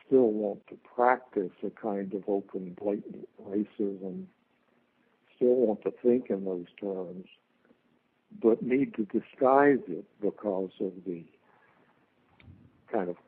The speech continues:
colorblind veneer, uh, that's put on the society right now. And also because they now know they will get more resistance from black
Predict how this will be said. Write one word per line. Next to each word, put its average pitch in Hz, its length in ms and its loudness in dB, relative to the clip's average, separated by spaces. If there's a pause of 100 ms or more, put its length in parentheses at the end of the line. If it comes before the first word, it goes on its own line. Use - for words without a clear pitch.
(120)
colorblind 98 1000 -2 (840)
veneer, 95 460 2 (1800)
uh, 95 260 -4
that's 95 140 -2 (120)
put 107 180 2
on 90 240 -4
the 87 200 -12
society 95 500 -4
right 90 240 -10
now. 85 360 -14 (1700)
And 151 180 10
also 147 280 8
because 113 760 2 (100)
they 110 300 4 (120)
now 117 340 4
know 101 320 0
they 101 140 0
will 98 200 -2
get 104 260 2
more 104 320 0
resistance 113 580 -4 (1600)
from 90 240 -6
black 92 260 -6